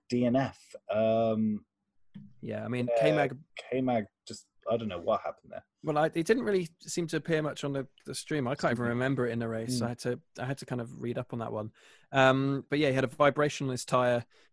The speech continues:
Speaker 2: that got too much, and he went. So basically, it sounds like he just shot a set of tyres and couldn't be asked 'cause he was near the back. You know, you see
Speaker 1: <laughs>
Speaker 2: what Alonso would do. "Oh, car's broken. I'm coming in." Um, and Grosjean
Speaker 1: <laughs>
Speaker 2: got
Speaker 1: But
Speaker 2: caught up
Speaker 1: Alonso,
Speaker 2: in
Speaker 1: the car's not
Speaker 2: Vettel's spin.
Speaker 1: broken. <laughs>
Speaker 2: Yeah, it's fine. No, no, it's broken.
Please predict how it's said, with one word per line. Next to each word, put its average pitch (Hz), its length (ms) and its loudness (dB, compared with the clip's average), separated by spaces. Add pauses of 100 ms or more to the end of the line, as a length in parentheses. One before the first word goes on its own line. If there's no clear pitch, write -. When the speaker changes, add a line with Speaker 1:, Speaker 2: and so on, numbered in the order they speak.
Speaker 2:
that 117 140 -2
got 123 160 -2
too 127 160 2
much, 120 280 0
and 120 80 -2
he 117 40 -2
went. 120 220 -4
So 139 100 -8
basically, 156 260 2
it 120 40 -6
sounds 120 160 0
like 113 80 -2
he 113 40 -8
just 120 120 -6
shot - 200 -2
a - 40 -10
set - 180 -6
of 107 60 -10
tyres 120 320 -4
and 117 100 -8
couldn't 123 160 -6
be 117 140 -6
asked 117 280 -6
'cause 127 120 -10
he 123 80 -6
was 113 100 -8
near 120 140 -4
the 113 60 -6
back. 120 240 -2 (180)
You 127 80 -6
know, 143 240 -2
you 180 80 2
see 143 160 4
Speaker 1:
<laughs> - 0 -
Speaker 2:
what 131 140 4
Alonso 135 340 6
would 113 100 2
do. 123 140 2
"Oh, 131 280 8
car's 123 240 -2
broken. 117 380 -8
I'm 113 60 -8
coming 117 280 -8
in." 117 140 -8 (540)
Um, 127 340 4
and 135 120 -2
Grosjean 156 580 6 (100)
Speaker 1:
<laughs> - 400 -8
Speaker 2:
got 135 160 12
Speaker 1:
But - 60 6
Speaker 2:
caught 180 160 4
up - 0 -
Speaker 1:
Alonso, 156 320 10
Speaker 2:
in 131 60 10
Speaker 1:
the 135 40 0
car's 139 220 10
not 123 120 8
Speaker 2:
Vettel's 135 200 10
spin. 120 220 2 (120)
Speaker 1:
broken. 214 380 2
<laughs> - 120 -20
Speaker 2:
Yeah, 160 160 6
it's 135 120 2
fine. 147 240 4
No, 151 180 2
no, 131 140 0
it's 117 100 -6
broken. 113 400 -10